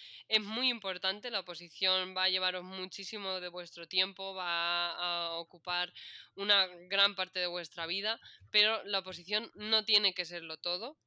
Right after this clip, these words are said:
¿vale? Aparte de la oposición tenemos que vivir, tenemos que, mm, tener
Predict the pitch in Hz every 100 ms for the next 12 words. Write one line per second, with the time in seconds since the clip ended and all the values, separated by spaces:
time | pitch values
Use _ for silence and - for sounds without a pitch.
0 | 185 175 208 196 185 185 202 190 185 165
1 | 170 170 - 185 180 185 175 175 185 180
2 | - 185 165 180 233 247 180 175 175 -
3 | 185 175 170 165 165 - - 180 175 175
4 | 165